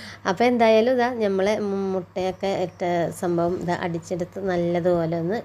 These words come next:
സെ-, സെറ്റാക്കി വന്നിട്ടുണ്ട് കേട്ടോ. ഇനി നമുക്ക് പഴം വാട്ടി വെച്ചേക്ക് അങ്ങനെ ഒഴിച്ചിട്ട് ഒന്ന് സെറ്റാക്കി എടുക്കാം കേട്ടോ. അപ്പോൾ മധുരം നല്ലതുപോലെ വേണമെന്നുള്ളവർ ഇടാം, അല്ലാത്തവർക്ക് കുറച്ച് കമ്മിയാക്കാം. മധുരം ന-, കമ്മിയാക്കലാവും നല്ലത് കേട്ടോ.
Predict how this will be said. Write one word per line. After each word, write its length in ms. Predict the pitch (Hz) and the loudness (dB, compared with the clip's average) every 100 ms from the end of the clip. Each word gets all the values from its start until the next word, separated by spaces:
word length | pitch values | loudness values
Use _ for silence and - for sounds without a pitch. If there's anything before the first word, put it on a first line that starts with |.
| - - | -10 -8
സെ-, 160 | 208 190 170 180 | -4 -2 -2 -2
സെറ്റാക്കി 460 | 175 214 196 165 180 | -2 -2 -2 -2 -2
വന്നിട്ടുണ്ട് 360 | 170 156 170 | -2 -2 -4
കേട്ടോ. 180 | 160 196 - - - - | -6 -6 -8 -14 -18 -14
ഇനി 160 | - 262 | 0 2
നമുക്ക് 380 | 240 214 - 226 - | 4 2 0 -4 0
പഴം 280 | 190 180 | 0 2
വാട്ടി 280 | 185 175 - | 0 -2 -2
വെച്ചേക്ക് 500 | 175 165 - 151 - - - | -2 -2 -4 -6 -4 -6 -4
അങ്ങനെ 360 | 175 165 165 - | -2 -2 -2 0
ഒഴിച്ചിട്ട് 500 | 175 165 165 160 208 196 | -2 -2 -8 -6 -6 -4
ഒന്ന് 480 | 185 190 196 190 175 | -2 0 0 0 -2
സെറ്റാക്കി 500 | - 160 - 160 - | -6 -10 -6 -6 -4
എടുക്കാം 280 | 156 156 165 | -6 -4 -4
കേട്ടോ. 180 | 165 202 - - - - - - - - - - - | 0 0 0 -8 -20 -20 -20 -20 -20 -20 -20 -20 -10
അപ്പോൾ 240 | 208 196 | -2 2
മധുരം 440 | 220 202 190 202 247 220 | 4 4 4 4 2 0
നല്ലതുപോലെ 760 | 196 185 185 190 208 220 233 | 0 2 2 0 0 -2 0
വേണമെന്നുള്ളവർ 720 | 247 226 202 214 233 226 226 262 285 - 254 | 2 2 2 0 -2 -2 -2 -2 -4 -2 -2
ഇടാം, 280 | 226 220 247 | 0 0 0
അല്ലാത്തവർക്ക് 540 | 202 185 180 196 190 247 | -2 -2 -2 -4 -6 -6
കുറച്ച് 280 | 277 269 233 | -8 -8 -4
കമ്മിയാക്കാം. 420 | 220 196 175 175 | 0 0 0 0
മധുരം 340 | 175 185 202 | 0 2 0
ന-, 160 | 196 190 - - - | 0 -4 -6 -14 -10
കമ്മിയാക്കലാവും 1080 | - 196 202 208 196 190 202 214 202 190 226 - | -4 0 2 2 2 0 0 2 2 2 0 -2
നല്ലത് 360 | 208 170 170 165 | -2 0 0 0
കേട്ടോ. 240 | 170 185 | 0 -2